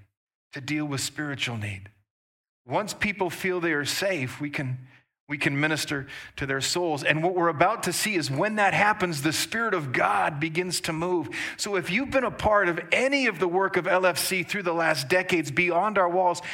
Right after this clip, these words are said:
can I say thank you? Because you have provided a platform now for us to reach people not only with the love of Jesus, but with the message of the cross.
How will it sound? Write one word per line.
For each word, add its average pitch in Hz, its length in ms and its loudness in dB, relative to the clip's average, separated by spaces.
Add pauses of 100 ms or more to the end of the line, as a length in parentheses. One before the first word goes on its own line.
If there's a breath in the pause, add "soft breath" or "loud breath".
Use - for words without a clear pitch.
(160 loud breath)
can 196 180 2
I 202 220 4
say 214 300 0
thank 226 500 0
you? 170 240 -6 (1300 loud breath)
Because 175 400 0
you 226 120 -2
have 247 160 -2
provided 180 440 2
a 165 60 2
platform 123 880 -4 (280)
now 160 360 2
for 143 180 -4
us 147 200 -2
to 156 120 -2
reach 160 400 -4
people 170 280 -4
not 165 160 2
only 185 200 0
with 175 220 -2
the 170 80 0
love 156 320 0
of 151 140 -4
Jesus, 117 420 -4
but - 180 -8
with 131 140 -6
the 131 100 -4
message 139 460 -4
of 131 80 -12
the 135 80 -10
cross. - 640 -8